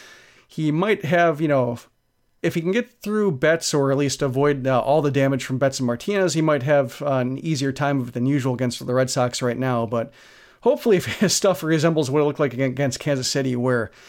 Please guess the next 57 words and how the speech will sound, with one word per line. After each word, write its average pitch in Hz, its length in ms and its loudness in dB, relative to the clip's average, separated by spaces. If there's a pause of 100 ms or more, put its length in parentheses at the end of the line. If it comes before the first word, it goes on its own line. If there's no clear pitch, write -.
(300)
it 139 80 -4
was 120 140 -2
popping 160 400 0
out 147 100 2
of 135 80 2
his 123 120 -4
hand, 139 200 0
he 131 80 0
was 110 100 -4
missing 131 320 -2
bats, 123 600 -2 (180)
uh, 123 200 0
had 131 180 0
everything 131 320 0
working 123 320 -2
for 120 200 -2
him. 113 160 -2
I 131 120 2
don't 127 120 0
know 123 120 2
if 120 100 -6
it'll 123 100 -2
be 127 120 -4
that 120 180 0
easy 131 280 -4
for 123 180 -6
him 131 120 2
to 120 60 -2
resume 165 380 2
it, 196 120 0
'cause 117 240 -6
that's, 123 240 -4 (240)
consistency 135 640 -6
has 131 140 -2
been 127 100 -2
the 120 60 -2
problem 147 280 2
for 131 140 -4
him, 139 240 0
but, 110 220 -4 (440)
uh, 110 360 -2
his 123 180 -4
stuff 156 220 0
against 139 240 -6
Kansas 135 260 -2
City 139 160 -4
looked 120 220 -8
great, 131 260 -2
and 120 100 -4
I 120 60 -2
wish 120 200 -4
he - 40 -20
could 123 160 -4
bottle 120 280 0
that 117 120 -4
up 117 140 -2
again. 113 300 -6